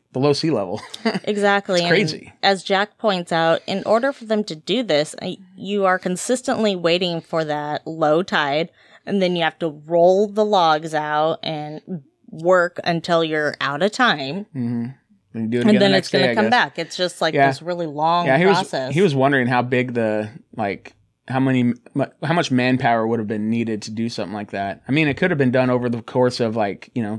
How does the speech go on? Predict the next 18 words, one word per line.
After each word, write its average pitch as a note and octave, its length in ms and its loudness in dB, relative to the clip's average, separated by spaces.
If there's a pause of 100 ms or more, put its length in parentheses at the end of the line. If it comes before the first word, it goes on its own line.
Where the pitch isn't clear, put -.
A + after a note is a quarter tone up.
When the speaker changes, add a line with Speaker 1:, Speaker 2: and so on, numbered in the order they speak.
Speaker 1:
days A#2 300 -2
or A2+ 100 -2
weeks. C#3 440 -4
You D3 80 -6
know, - 60 -2
Speaker 2:
Mm-hmm. C4+ 80 0
Speaker 1:
it - 20 0
could - 100 2
have C3+ 100 -2
been A#2+ 240 0
a A#2 60 -2
very B2 200 -2
small D#3+ 240 -4
team A#2 220 -4
doing G#2 240 -4
it. G#2 160 -10
Speaker 2:
Mm-hmm. A#3+ 200 -4 (300)
Speaker 1:
But, A2 380 0